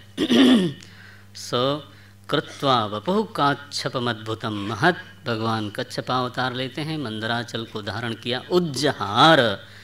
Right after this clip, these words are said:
मंदराचल को ऊपर रखा। जब मंथन शुरू हुआ तो कच्छप भगवान की पीठ पर वो मंदराचल घूमता है, तो भगवान की उस दिन खुजली पीठ में मिट गई।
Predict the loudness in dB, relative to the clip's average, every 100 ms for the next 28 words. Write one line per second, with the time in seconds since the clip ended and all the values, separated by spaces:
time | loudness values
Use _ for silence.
0 | -20 -20 -12 -4 2 4 4 4 -2 -2
1 | -4 -4 -4 -4 -4 -6 -10 -14 -14 -18
2 | -20 -20 -20 -20 -20 -20 -20 -20 -20 -20
3 | -20 -20 -20 -20 -20 -20 -20 -20 -20 -20
4 | -6 -2 0 0 -2 -4 -4 0 0 2
5 | 2 2 0 -4 -6 -6 -6 -6 -4 -2
6 | -2 -4 -8 -10 -8 -8 -6 -6 -4 -4
7 | 0 0 -2 -6 -6 -6 -6 -8 -8 -10
8 | -14 -18 -20 -20 -20 -20 -20 -20 -20 -20
9 | -20 -20 -20 -20 -20 -14 -6 -4 0 0
10 | 0 -4 -6 -6 -6 -6 -6 -4 -4 -4
11 | -6 -6 -6 -6 -8 -10 -12 -14